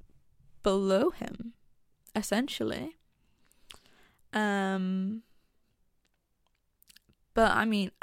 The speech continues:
at this point, it's very obvious that the prince enjoys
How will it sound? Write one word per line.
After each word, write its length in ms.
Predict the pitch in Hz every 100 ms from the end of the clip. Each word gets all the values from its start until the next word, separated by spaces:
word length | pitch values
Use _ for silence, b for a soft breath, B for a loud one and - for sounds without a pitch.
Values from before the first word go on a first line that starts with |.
| - -
at 100 | -
this 140 | - 247
point, 260 | - 202
it's 140 | - -
very 260 | 190 190
obvious 380 | - 180 180 190 -
that 180 | - - -
the 320 | 180 175 220 - _ _ _ -
prince 540 | 208 185 - - - - _ _ _ _ b b b b _ -
enjoys 560 | 196 180 180 175 170